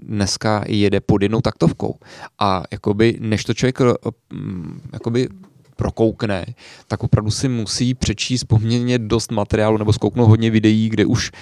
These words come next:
dneska naštěstí, eh, ty videa jsou, že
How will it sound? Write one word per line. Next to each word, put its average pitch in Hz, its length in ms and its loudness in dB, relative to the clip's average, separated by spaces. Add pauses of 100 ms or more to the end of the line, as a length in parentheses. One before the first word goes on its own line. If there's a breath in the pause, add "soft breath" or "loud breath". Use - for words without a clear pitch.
(100)
dneska 107 320 -2
naštěstí, 101 580 -2
eh, - 560 -6
ty 113 100 0
videa 107 240 4
jsou, 104 320 2
že 101 160 -2